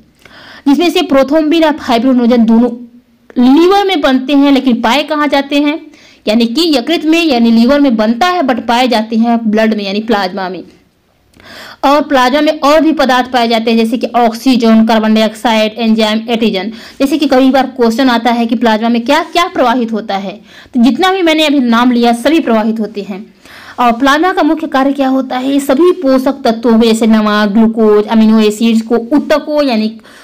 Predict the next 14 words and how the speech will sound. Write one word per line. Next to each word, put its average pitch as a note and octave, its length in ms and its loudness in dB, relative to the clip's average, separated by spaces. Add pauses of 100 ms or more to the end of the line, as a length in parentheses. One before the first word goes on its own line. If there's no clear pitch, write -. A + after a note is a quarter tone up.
(120)
कोशिकाओं B3+ 500 -2
तक A3+ 240 -4
पहुंचा A#3 420 0
करके B3+ 680 -4 (880)
अच्छे A#3+ 260 -2
पदार्थों G#3+ 440 -2
को A#3+ 120 -2
वहां C4 300 2
से C4+ 100 -2
बेकार A3+ 440 0
पदार्थ D4 460 0
को C#4 180 -2
ले G#3+ 380 0
करके B3 460 -2